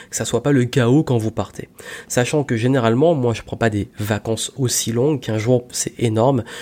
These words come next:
généralement je prends quelques jours en off pour me ressourcer de façon régulière plutôt que de, comme je l'ai fait là, faire un long marathon de confinement, de, d'après, et cetera, et de me retrouver épuisé à devoir vraiment prendre un temps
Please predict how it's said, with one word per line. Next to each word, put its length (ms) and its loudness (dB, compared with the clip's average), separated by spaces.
généralement 580 0
je 100 -2
prends 240 -2
quelques 380 -2
jours 340 -2
en 260 -10
off 420 0
pour 100 2
me 100 4
ressourcer 680 0
de 200 2
façon 380 0
régulière 520 2
plutôt 300 -2
que 120 -2
de, 280 0
comme 180 2
je 140 -2
l'ai 140 0
fait 180 -4
là, 160 2
faire 280 -4
un 60 0
long 260 2
marathon 680 -2
de 80 0
confinement, 800 0
de, 240 -4
d'après, 500 0
et 40 -16
cetera, 540 -4
et 100 4
de 80 4
me 100 4
retrouver 640 0
épuisé 580 -2
à 120 -2
devoir 360 -4
vraiment 380 -2
prendre 380 -6
un 100 0
temps 300 -6